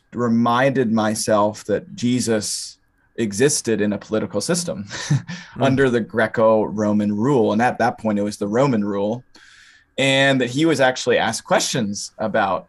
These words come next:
Speaker 1: the Roman rule in terms of taxes to Caesar and so forth and so on. And not only that, but he's crucified on a Roman cross. And from what we know of Paul in Acts, obviously he was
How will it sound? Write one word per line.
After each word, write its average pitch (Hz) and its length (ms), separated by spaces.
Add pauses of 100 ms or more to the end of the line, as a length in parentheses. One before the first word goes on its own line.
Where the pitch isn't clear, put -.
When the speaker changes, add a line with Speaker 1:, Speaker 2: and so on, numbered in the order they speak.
(120)
Speaker 1:
the 110 100
Roman 104 260
rule 95 460
in 107 120
terms 110 200
of 107 80
taxes 151 500
to 120 100
Caesar 165 480
and 110 180
so 113 160
forth 107 260
and 104 100
so 104 140
on. 78 200
And 180 500 (500)
not 226 240
only 147 220
that, 147 480
but 104 200
he's 117 300
crucified 120 560
on 117 120
a 117 60
Roman 120 300
cross. 113 640
And 110 560 (680)
from 131 220
what 127 140
we 120 140
know 117 360
of 117 180
Paul 113 480
in 107 140
Acts, 127 400
obviously 110 440
he 107 180
was 104 380